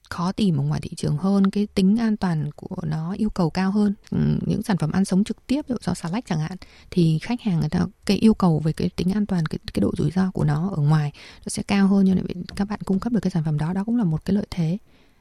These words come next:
Tuy nhiên để bán được vào kênh này các bạn lại phải tìm được đủ các cái nguồn cung, các bạn phải hợp đồng với nông dân, ca-, liên kết với các người trồng khác, nông dân khác ở trong vùng để sản xuất những cái loại khác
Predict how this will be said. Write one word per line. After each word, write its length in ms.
Tuy 100
nhiên 260
để 140
bán 240
được 60
vào 120
kênh 180
này 160
các 120
bạn 140
lại 140
phải 200
tìm 180
được 140
đủ 120
các 240
cái 80
nguồn 220
cung, 260
các 80
bạn 120
phải 120
hợp 160
đồng 220
với 160
nông 280
dân, 320
ca-, 220
liên 180
kết 180
với 140
các 220
người 220
trồng 200
khác, 320
nông 160
dân 140
khác 160
ở 120
trong 200
vùng 200
để 80
sản 200
xuất 180
những 100
cái 120
loại 140
khác 140